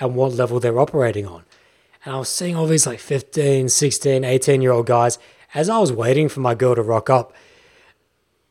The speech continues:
I was just listening to the conversations around me and seeing their energy and going like, "These aren't, these guys are not going to become men." These are the type of guys that are spending all day watch-, reading memes, watching memes on social media,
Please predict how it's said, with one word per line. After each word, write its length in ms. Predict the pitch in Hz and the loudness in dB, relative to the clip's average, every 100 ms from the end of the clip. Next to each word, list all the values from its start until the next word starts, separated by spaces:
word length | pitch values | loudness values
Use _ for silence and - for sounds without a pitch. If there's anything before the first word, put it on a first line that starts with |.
| _ _ _ - | _ _ _ 2
I 60 | 160 | 2
was 100 | 175 | 4
just 220 | 254 - | -2 -2
listening 420 | 156 202 196 165 | -2 -2 -2 -2
to 80 | 160 | 0
the 80 | 156 | -2
conversations 720 | 165 156 - - 143 156 131 | -2 -2 -2 -2 -2 -2 0
around 320 | 117 123 139 | 0 0 0
me 80 | 123 | 0
and 100 | 110 | -2
seeing 360 | - 139 143 | -2 0 0
their 160 | 143 113 | 2 0
energy 440 | 120 135 117 104 - - _ _ - | 0 -2 -2 -6 -10 -20 _ _ -8
and 120 | 139 | -2
going 200 | 139 143 | 0 0
like, 140 | 135 131 | 0 -2
"These 220 | 202 151 | -2 -2
aren't, 280 | 127 117 - _ _ | -4 -6 -10 _ _
these 160 | 175 175 | 0 0
guys 260 | 180 147 | -2 -2
are 60 | 127 | -2
not 240 | 127 143 | -2 -2
going 160 | 143 127 | -2 -2
to 60 | |
become 320 | 117 117 113 104 | -4 -4 -6 -6
men." 260 | 101 87 - _ _ _ _ _ 131 | -10 -12 -20 _ _ _ _ _ 4
These 240 | 180 214 | 4 4
are 80 | 226 | 2
the 60 | |
type 240 | 180 165 151 | 6 6 6
of 80 | 151 | 6
guys 300 | 143 139 147 | 6 6 4
that 100 | 120 | 0
are 60 | |
spending 340 | 110 - 127 123 | -2 0 -2 0
all 260 | 135 160 | 2 2
day 380 | 143 131 127 117 - _ - | 4 6 6 2 -4 _ -8
watch-, 380 | 110 143 - | -2 -2 -2
reading 540 | 131 135 151 139 110 107 | 0 2 2 -2 -4 -2
memes, 560 | 123 139 143 143 131 - _ _ _ | 0 0 0 -2 -4 -6 _ _ _
watching 520 | 156 - 135 101 107 | 0 0 -4 -6 -4
memes 340 | 120 135 139 131 | 2 4 4 2
on 120 | 110 | -2
social 360 | - 135 117 | 0 0 -2
media, 480 | 95 123 139 143 135 | 0 0 4 4 2